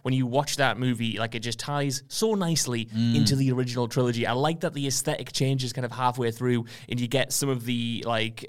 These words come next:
Speaker 1: aesthetic choices from the original trilogy start to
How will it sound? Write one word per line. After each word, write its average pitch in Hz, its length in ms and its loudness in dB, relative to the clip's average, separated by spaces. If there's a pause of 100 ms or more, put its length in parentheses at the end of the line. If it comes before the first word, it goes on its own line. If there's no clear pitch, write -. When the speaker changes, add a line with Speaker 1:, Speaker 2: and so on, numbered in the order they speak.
(160)
Speaker 1:
aesthetic - 840 0 (460)
choices 131 600 2
from 123 300 0
the 123 100 0
original 117 300 -2
trilogy 117 340 -2
start 113 380 -2
to - 100 -12